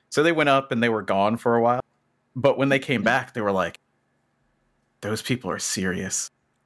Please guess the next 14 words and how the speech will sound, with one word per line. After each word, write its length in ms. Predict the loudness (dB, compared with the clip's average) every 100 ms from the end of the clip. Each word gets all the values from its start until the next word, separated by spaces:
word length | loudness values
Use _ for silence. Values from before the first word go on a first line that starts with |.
| _
Like, 260 | -14 -12 -4
they 120 | 0
really 360 | 2 2 2 2
know 160 | 2
what 160 | 0 0
they're 140 | -2
doing." 320 | 0 2 2 0 _ _ _ 0
And 100 | 2
I'm 60 | 2
like, 180 | 0 0
"Huh?" 200 | 0 0 _ _ -14
It's 140 | -8
like, 200 | -8 -2
"Yeah. 300 | 2 2 2